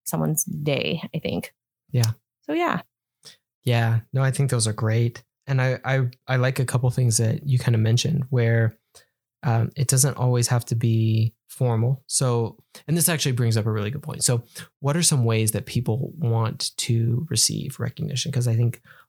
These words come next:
Speaker 2: a lot of people like different ways. So written notes, like you were talking about, can be, like, a great personal way to give, like, some, like, really personalized recognition. Also, you know, giving some of that feedback from users to,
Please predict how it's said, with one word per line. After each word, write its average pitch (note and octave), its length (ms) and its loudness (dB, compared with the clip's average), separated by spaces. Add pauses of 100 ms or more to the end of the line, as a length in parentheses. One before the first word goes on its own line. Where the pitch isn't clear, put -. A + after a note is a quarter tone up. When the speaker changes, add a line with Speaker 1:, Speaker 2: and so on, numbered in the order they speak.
(100)
Speaker 2:
a C#3 40 -10
lot A2+ 80 0
of A2 60 -2
people A2+ 540 0 (240)
like G#2 340 -2
different A2 320 -2
ways. A2 460 -2
So A#2+ 380 0 (320)
written C3 420 2
notes, A2 500 0 (280)
like A2+ 180 -2
you A#2+ 40 0
were A2+ 40 2
talking A#2 260 2
about, A2 360 -2 (280)
can C3 120 2
be, A2 540 0
like, C3 140 -6
a A2+ 60 0
great G#2+ 600 -4 (220)
personal A#2 760 -2
way A2 400 -2 (480)
to - 120 -2
give, G#2 200 0
like, G#2+ 340 -4 (120)
some, A2+ 640 2 (140)
like, A#2+ 120 -2
really A#2+ 260 2
personalized A2+ 720 0
recognition. A2 800 -2 (220)
Also, C3 720 2
you C3+ 100 2
know, A#2+ 60 4
giving A#2+ 220 2
some C3+ 160 2
of B2 40 2
that G#2+ 160 0
feedback A2 440 0
from A2+ 200 2
users A2+ 640 2
to, A2+ 560 0